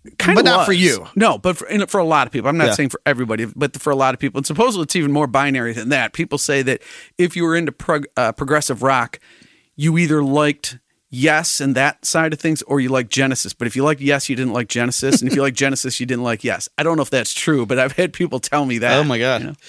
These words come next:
Speaker 2: Well, it's interesting that you went there because I tried to frame some of what you're dis-, uh, describing in through a different prism. When I look back at the seventies, especially being a child of the eighties,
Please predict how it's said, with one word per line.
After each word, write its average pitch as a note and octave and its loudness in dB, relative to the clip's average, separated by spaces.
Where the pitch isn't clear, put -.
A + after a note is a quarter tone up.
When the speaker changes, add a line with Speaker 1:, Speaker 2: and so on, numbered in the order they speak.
Speaker 2:
Well, A#3 6
it's A3 0
interesting D4+ 0
that A#3+ 2
you F#3 2
went F#3+ 2
there E3 2
because C#3+ -4
I E3 4
tried F#3+ 2
to C#3 -8
frame D#3+ 2
some G3 2
of E3 0
what C3+ -6
you're C3 -4
dis-, - -4
uh, A#2 -2
describing C#3+ 2
in B2 -6
through F#3 2
a D#3+ 4
different D3+ -2
prism. G#2 -2
When C#3 2
I F#3+ 4
look A#3+ 0
back D#3+ 2
at D3 -4
the B2 -6
seventies, G#2 -2
especially E3+ 2
being C3+ 0
a A2+ -2
child E3 2
of C3+ -2
the B2 -4
eighties, A#2 0